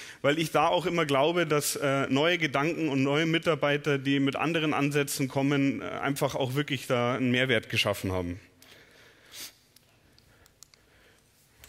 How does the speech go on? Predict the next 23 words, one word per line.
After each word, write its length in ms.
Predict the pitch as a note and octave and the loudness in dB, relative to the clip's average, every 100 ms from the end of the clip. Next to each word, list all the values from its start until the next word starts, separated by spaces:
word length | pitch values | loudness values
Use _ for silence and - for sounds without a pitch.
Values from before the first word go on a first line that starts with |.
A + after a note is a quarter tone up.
| - - | -8 -2
Genau. 320 | D3+ C3 - - - - - - - - _ _ _ _ _ - - | 2 2 0 -4 -4 -2 -6 -14 -20 -20 _ _ _ _ _ -18 -2
Was 180 | D#3 G3+ | 0 2
haben 160 | F#3+ | 2
wir 60 | F#3 | 2
jetzt 160 | F3+ G3 | 2 2
seit 200 | E3+ D3+ | 2 2
letztes 460 | D3+ A3+ - A3 | 2 2 0 0
Jahr 140 | A3 G#3+ | 2 2
gemacht? 340 | G#3 A#3 - - - - - - - | 2 0 -4 -14 -20 -20 -18 -20 -6
Wir 180 | D#3 D#3+ | 0 2
haben 180 | F3 F#3+ | 2 0
ein, 380 | E3 D#3 D3+ D3 | 0 2 2 2
äh, 240 | C#3 B2+ | 0 0
C 140 | - E3 | 0 2
R 140 | C3+ | 4
M 160 | G#3 B3 | 4 4
selber 280 | G#3+ A3 | 4 4
gebaut, 600 | G#3+ F#3+ F3 G#3 A#3 - - | 2 2 4 4 0 -4 -4
wobei 320 | D#3+ D3+ E3 | -2 2 2
man 160 | F#3+ | 2
dazu 300 | E3 E3 D#3+ | 0 0 -2
sagen 340 | C3 D#3 F#3 F#3 | 0 0 0 0
muss, 340 | F#3 - - | 0 -2 -8